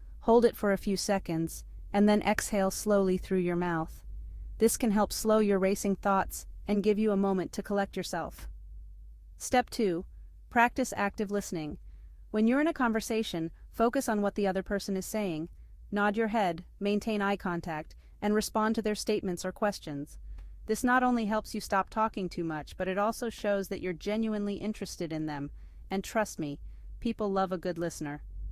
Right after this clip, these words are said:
Step three. Use the pause. After you've said something, pause for a moment before you continue speaking.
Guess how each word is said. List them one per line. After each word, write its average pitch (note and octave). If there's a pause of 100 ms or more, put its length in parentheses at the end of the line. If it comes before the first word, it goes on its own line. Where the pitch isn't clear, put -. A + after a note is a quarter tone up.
(180)
Step -
three. E3+ (440)
Use G3
the G3
pause. C#3+ (440)
After G#3
you've G3+
said G#3
something, D#3 (400)
pause G#3+
for F#3+
a F#3
moment E3+
before F3+
you F3+
continue F3
speaking. F3